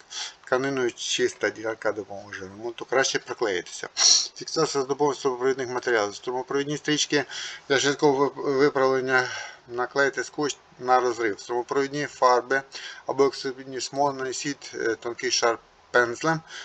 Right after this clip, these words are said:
щоб заповнити прогалини, дайте висохнути перед тестуванням. Металеві нашивки.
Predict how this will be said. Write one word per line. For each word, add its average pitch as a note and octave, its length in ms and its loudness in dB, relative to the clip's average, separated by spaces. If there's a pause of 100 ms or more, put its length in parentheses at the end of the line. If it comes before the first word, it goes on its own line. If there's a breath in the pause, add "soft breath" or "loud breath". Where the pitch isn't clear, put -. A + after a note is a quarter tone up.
(120)
щоб B2 240 -2
заповнити A#2+ 420 2
прогалини, C3 480 2
дайте B2+ 360 2
висохнути A#2+ 680 -4
перед G#2+ 280 -2
тестуванням. G#2 520 -8
Металеві C#3+ 460 2
нашивки. C3+ 560 0